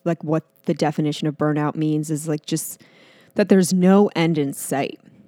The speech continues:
that you're just working and working and pushing and, and kind of grinding through, and there's not an end. Like, you hit a wall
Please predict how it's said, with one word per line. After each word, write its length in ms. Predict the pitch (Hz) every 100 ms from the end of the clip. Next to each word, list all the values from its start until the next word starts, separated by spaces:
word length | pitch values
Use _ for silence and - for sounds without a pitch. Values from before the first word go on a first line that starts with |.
| _
that 80 | 165
you're 180 | 160 165
just 320 | 170 156 -
working 680 | 156 190 190 214 190 185 -
and 180 | 160
working 480 | 160 165 175 170 165
and 160 | 151 151
pushing 800 | 180 185 - 180 165 165 165 160 _ _ _ - - _ - _
and, 520 | 175 156 156 151 - - _
and 180 | 170 156
kind 240 | - 165
of 300 | 160 147 - - _ _ _ _ _ _
grinding 720 | 190 190 190 202 196 190 175
through, 560 | 151 165 170 190 220 - -
and 160 | 180
there's 300 | 170 170 -
not 320 | 175 165 156 147
an 100 | 147
end. 200 | 87 -
Like, 200 | - -
you 80 |
hit 320 | 165 - 202 208
a 60 |
wall 480 | 190 185 175 175